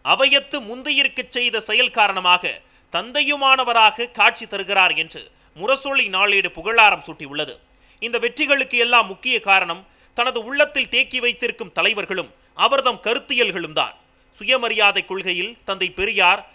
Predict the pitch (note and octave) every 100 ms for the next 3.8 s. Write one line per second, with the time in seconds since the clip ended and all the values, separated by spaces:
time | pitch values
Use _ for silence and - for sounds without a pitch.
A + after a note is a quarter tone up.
0 | _ D3+ G#3 B3+ C4 C#4+ A3 A3+ B3 B3
1 | G#3 E3 - G3+ A3 G#3 F3+ E3 D#3 E3+
2 | D#3+ G3 - _ - F#3+ C#4+ C#4+ - A#3+
3 | F3 F3 B3 A#3 G#3+ G3+ F#3+ F3